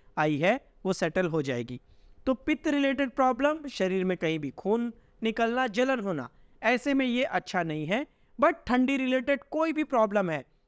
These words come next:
हार्ट की प्रॉब्लम हो, डैंड्रफ हो, जॉइंट पेन हो, डाइजेशन रिलेटेड प्रॉब्लम हो, पेट में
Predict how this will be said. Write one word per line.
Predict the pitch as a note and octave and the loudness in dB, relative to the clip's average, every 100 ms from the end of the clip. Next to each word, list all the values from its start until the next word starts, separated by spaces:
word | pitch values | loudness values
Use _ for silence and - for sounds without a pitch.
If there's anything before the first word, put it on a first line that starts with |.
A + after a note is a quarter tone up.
| _ | _
हार्ट | - G3+ G3+ | 2 4 4
की | - | 0
प्रॉब्लम | G3 G3+ F3 F3+ F3 | 0 2 4 2 2
हो, | F3 F#3 | 0 0
डैंड्रफ | F3 F#3+ F#3+ F#3+ F3+ - | 2 2 2 2 0 -2
हो, | E3+ F3 | -4 -2
जॉइंट | E3 F#3+ G3 F#3 | 2 2 2 0
पेन | F#3 F#3 | 0 0
हो, | E3 F#3 F#3 - _ _ | 0 -2 -4 -10 _ _
डाइजेशन | G3+ F#3+ G#3 F#3+ A3 | 4 4 4 0 0
रिलेटेड | G3 G3+ F#3+ F#3+ | 0 0 -2 -2
प्रॉब्लम | - E3+ E3+ F3+ F3 | 2 2 2 0 0
हो, | E3+ F3+ | -2 -4
पेट | - G3+ F#3 | 0 0 0
में | G3+ | -2